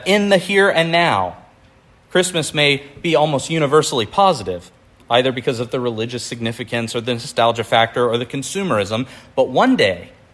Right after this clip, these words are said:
when our Lord returns, it will become a fearful word to those who celebrate this sacred day for the wrong reasons, those who don't use this time of forbearance to repent of their sins.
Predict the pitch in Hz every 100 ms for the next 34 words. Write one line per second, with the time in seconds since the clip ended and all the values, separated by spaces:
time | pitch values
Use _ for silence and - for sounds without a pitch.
0 | _ 120 123 123 139 139 120 - 220 190
1 | 95 85 - - _ _ - 151 151 131
2 | 139 175 185 135 - 202 190 143 120 185
3 | 190 123 127 120 165 165 - - - 196
4 | 170 123 120 135 131 160 147 143 120 143
5 | 165 165 131 127 127 117 135 214 160 92
6 | 87 - - - _ - 170 180 190 160
7 | 147 135 190 240 - 127 - 170 170 143
8 | - 143 110 143 214 127 104 - 143 117
9 | - 202 156 117 101 98 - - 180 113
10 | 95 92